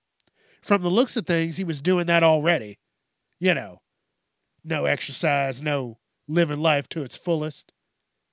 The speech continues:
just being a fat fuck. And, you know, I can say that. I am a fat fuck. Uh, I have dabbled in fat fuckery.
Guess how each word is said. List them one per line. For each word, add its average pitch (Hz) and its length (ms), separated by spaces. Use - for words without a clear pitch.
just 160 180
being 156 220
a 123 40
fat 143 320
fuck. 151 440
And, 226 140
you 214 80
know, 208 100
I 226 100
can 190 140
say 214 220
that. 127 260
I 180 140
am 190 180
a 175 60
fat 165 320
fuck. 175 440
Uh, 143 400
I 151 220
have 147 340
dabbled 160 540
in 143 420
fat - 400
fuckery. 190 680